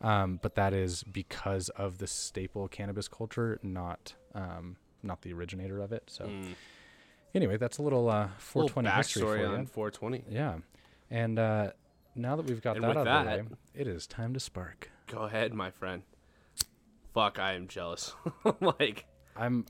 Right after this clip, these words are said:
Speaker 1: I'm really sad 'cause I like, I don't, I don't like to smoke.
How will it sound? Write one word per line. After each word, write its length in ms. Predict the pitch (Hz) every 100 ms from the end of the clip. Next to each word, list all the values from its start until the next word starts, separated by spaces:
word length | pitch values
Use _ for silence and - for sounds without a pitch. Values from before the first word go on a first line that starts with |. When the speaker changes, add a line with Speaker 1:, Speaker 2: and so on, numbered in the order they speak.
| -
Speaker 1:
I'm 200 | 131 156
really 220 | 117 117
sad 320 | 107 - 95 92
'cause 140 | 113
I 140 | 107
like, 560 | 135 127 107 110 113 - _ _ _ _ _ _ _ _ _ _ -
I 60 |
don't, 200 | - 113 -
I 100 | 127
don't 140 | 156
like 160 | 143 -
to 100 | 139
smoke. 400 | - 110 117